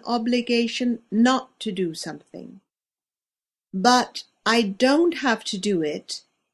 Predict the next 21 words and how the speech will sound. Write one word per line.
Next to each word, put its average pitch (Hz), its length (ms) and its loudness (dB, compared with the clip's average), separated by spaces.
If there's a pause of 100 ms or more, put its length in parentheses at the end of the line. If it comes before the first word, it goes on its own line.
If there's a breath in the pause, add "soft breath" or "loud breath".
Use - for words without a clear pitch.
means 247 280 4
the 262 140 -2
opposite. 233 800 -2 (440)
In 208 200 -2
other 254 260 2
words, 233 380 2
it - 220 -6
means 208 460 -2
I 185 240 -4
do 202 500 -6
not 262 640 2 (240)
have 202 180 -4
an 208 100 -2
obligation 190 800 -4
to 202 120 -6
do 185 240 0
it, - 320 -8 (480)
which 240 200 -2
is 208 140 -4
totally 175 420 -4
different. 175 640 -10